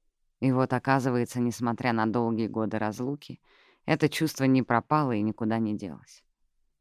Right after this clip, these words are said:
"Будь ты неладен, Билл Форсайт", — пробормотала она в сердцах, услышав шум льющейся воды и представив себе его крепкое, мускулистое тело, по которому сейчас стекают струи воды.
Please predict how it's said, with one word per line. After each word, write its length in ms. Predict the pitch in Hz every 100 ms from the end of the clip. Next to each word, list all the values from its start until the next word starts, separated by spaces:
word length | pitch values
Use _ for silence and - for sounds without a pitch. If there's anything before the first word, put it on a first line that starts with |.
| -
"Будь 300 | - 151 -
ты 100 | 147
неладен, 640 | 147 151 147 131 123 120
Билл 180 | 117 123
Форсайт", — 720 | 113 - 98 - 101 104 - _ _ _ _ _ _ -
пробормотала 680 | 127 117 117 117 113 110
она 180 | 110 110
в 60 | 107
сердцах, 540 | 127 117 - 165 - _ - - -
услышав 560 | 143 143 147 147 143 131
шум 300 | - 131 131
льющейся 580 | 117 123 - 113 - 110
воды 420 | 110 120 165 - _ - -
и 100 | 147
представив 560 | 151 147 - 175 156 123
себе 280 | - 120 131
его 160 | 123
крепкое, 500 | - 147 147 - 107
мускулистое 760 | 113 113 - 110 117 - 107 107
тело, 400 | - 151 131 113 _ _ _
по 80 | 135
которому 420 | 139 135 127 123
сейчас 460 | 120 120 - 127 117
стекают 500 | - 120 131 123 110
струи 380 | - - 110 104
воды. 360 | 101 - 87